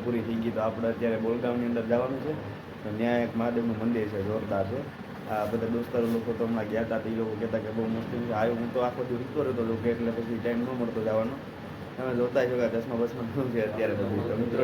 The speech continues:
ત્યાં આપણે વીડિયો બનાવવા જવો છે, શોર્ટ વીડિયો Instagram માટે બનાવવો છે અને લોકેશનનું આપણે જોવા જવું છે કેવું છે. તો મિત્રો,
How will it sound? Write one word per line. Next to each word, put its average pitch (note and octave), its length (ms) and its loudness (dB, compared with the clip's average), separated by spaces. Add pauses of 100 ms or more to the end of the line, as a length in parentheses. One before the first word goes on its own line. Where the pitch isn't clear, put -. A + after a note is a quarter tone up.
ત્યાં B2 180 2
આપણે B2 240 2
વીડિયો B2 260 0
બનાવવા C3 320 2
જવો A2+ 280 4
છે, - 100 -2 (540)
શોર્ટ A#2+ 200 0
વીડિયો B2 280 0
Instagram B2 380 0
માટે B2+ 240 0
બનાવવો C3+ 380 2
છે C#3+ 80 0 (100)
અને A#2 240 0 (800)
લોકેશનનું A#2+ 440 0
આપણે A2 220 -2
જોવા A2 220 2
જવું G#2+ 240 2
છે G#2+ 140 -2
કેવું A2 240 -2
છે. G#2 60 -4 (540)
તો A2+ 60 -6 (100)
મિત્રો, A#2+ 220 2